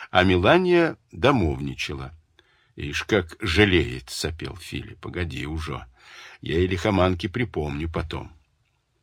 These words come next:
Ни сам Прокопий Веденеевич, ни Филимон — ни разу не вспомнили про Тимофея, как будто и знать такого не знали. А вспомнить пришлось. На сенокос прибежала Мелания,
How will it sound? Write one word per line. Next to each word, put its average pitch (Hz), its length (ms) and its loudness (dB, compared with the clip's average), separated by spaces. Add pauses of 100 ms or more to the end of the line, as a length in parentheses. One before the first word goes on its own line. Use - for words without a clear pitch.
(640)
Ни 117 160 8
сам 160 280 6
Прокопий 143 540 4
Веденеевич, 98 960 4
ни 90 160 2
Филимон — 87 640 2 (420)
ни 95 160 6
разу 135 440 6
не 127 160 0
вспомнили 117 720 0
про 90 240 -4
Тимофея, 80 760 -6 (220)
как 95 200 0
будто 135 460 -2
и 131 100 2
знать 85 360 0 (120)
такого 78 400 -8
не 69 140 -8
знали. 67 460 -10 (720)
А 90 120 6
вспомнить 139 680 0
пришлось. - 760 -10 (1120)
На 101 140 4
сенокос 123 600 6
прибежала 113 600 4
Мелания, 98 760 2